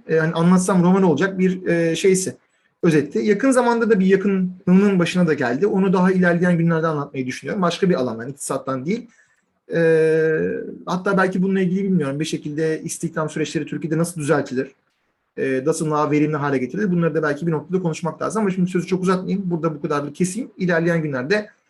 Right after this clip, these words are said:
bununla ilgili belki bir yayın daha yapma şansımız olur.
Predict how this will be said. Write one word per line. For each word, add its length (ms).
bununla 200
ilgili 200
belki 280
bir 60
yayın 240
daha 140
yapma 220
şansımız 420
olur. 160